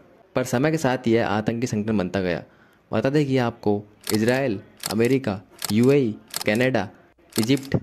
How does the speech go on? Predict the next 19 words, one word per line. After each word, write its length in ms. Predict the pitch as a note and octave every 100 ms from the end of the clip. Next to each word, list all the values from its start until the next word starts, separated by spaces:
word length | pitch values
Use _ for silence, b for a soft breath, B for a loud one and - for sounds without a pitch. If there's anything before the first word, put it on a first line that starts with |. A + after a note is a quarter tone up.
| - -
और 140 | A#2
जापान 420 | A2+ G2 A2+ C3+
जैसे 180 | A#2 B2+
देश 280 | A2 G#2+ G#2+ - b b
हमास 340 | - B2 D3+ D#3+
को 160 | -
एक 220 | - A#2+ -
आतंकवादी 440 | - - A#2 A2 A#2
संगठन 300 | G#2 F#2+ G#2+
मानते 360 | F#2 F2+ F#2
हैं, 220 | G2 G2 b b b b -
जबकि 280 | B2 A#2 D3+
रूस, 420 | B2 C#3 B2 - -
सीरिया, 520 | - B2 C3+ C#3+ G#2+ - -
चीन 340 | - C3 D3+ C3 -
और 180 | A#2+ A2+
ईरान 200 | B2 D3
जैसे 260 | C3 C3
देश 260 | A2+ A2+